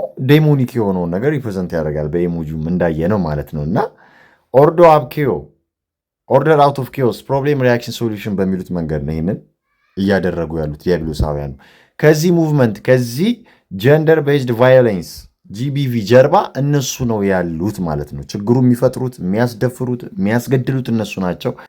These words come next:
ከዛ በሪያክሽኑ ሰው በሶሊዳሪቲ ስበብ፣ በአንድነት ስበብ ፕሮፋይሉን አያችሁ፣ የእነሱን ከለር በማድረግ እ እንዲጓዝ ያደርጉታል ማለት ነው። መፍትሄ ብለው ደግሞ የፈለጉትን መፍትሄ ብለው ሊያመጡ ይችላሉ።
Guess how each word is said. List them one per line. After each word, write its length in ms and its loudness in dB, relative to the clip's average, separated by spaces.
ከዛ 200 2
በሪያክሽኑ 600 2
ሰው 280 -2
በሶሊዳሪቲ 840 -2
ስበብ፣ 420 -2
በአንድነት 640 -4
ስበብ 340 -4
ፕሮፋይሉን 600 -4
አያችሁ፣ 500 -4
የእነሱን 520 2
ከለር 260 0
በማድረግ 520 0
እ 100 6
እንዲጓዝ 460 4
ያደርጉታል 540 -2
ማለት 280 -6
ነው። 120 -14
መፍትሄ 440 0
ብለው 200 -2
ደግሞ 300 0
የፈለጉትን 640 2
መፍትሄ 360 -4
ብለው 240 6
ሊያመጡ 380 4
ይችላሉ። 440 -4